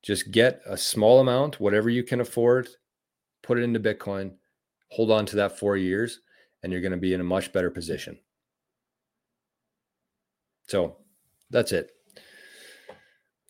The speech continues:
Good show today. I was very worried that it was gonna be a disaster 'cause of how wound up I was before the show, but lots of things to be excited about.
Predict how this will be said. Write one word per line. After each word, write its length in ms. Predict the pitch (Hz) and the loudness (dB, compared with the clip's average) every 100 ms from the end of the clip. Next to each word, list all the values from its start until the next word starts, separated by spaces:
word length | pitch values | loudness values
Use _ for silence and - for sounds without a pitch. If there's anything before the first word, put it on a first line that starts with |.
| _ | _
Good 180 | 151 117 | -2 4
show 200 | 131 113 | 4 4
today. 220 | 101 98 | 2 2
I 60 | |
was 100 | 101 | 2
very 260 | 95 127 135 | 4 6 6
worried 400 | 120 123 127 120 | 6 6 4 2
that 100 | 110 | 0
it 60 | 101 | -2
was 100 | 92 | -2
gonna 160 | 107 | -4
be 140 | 101 98 | -2 -2
a 60 | |
disaster 580 | 92 92 92 110 - 104 | -2 2 2 2 -2 -6
'cause 160 | - 92 | -4 -6
of 140 | 90 | -4
how 200 | 95 95 | 0 2
wound 360 | 92 92 95 92 | 2 0 2 0
up 180 | 101 110 | 0 0
I 80 | |
was 220 | 104 113 110 | 2 2 0
before 320 | 110 - 117 | -6 0 0
the 80 | 113 | 2
show, 380 | 127 123 143 131 _ _ _ _ - | 2 2 2 -6 _ _ _ _ 0
but 320 | 107 104 _ _ _ _ _ _ _ _ _ _ _ _ - _ _ | 2 2 _ _ _ _ _ _ _ _ _ _ _ _ -20 _ _
lots 240 | 113 135 | 4 4
of 80 | 127 | 0
things 220 | - 113 | -2 -4
to 60 | - | -4
be 100 | 107 | -6
excited 360 | 95 90 85 78 | -6 -4 -6 -6
about. 300 | 78 78 | -10 -12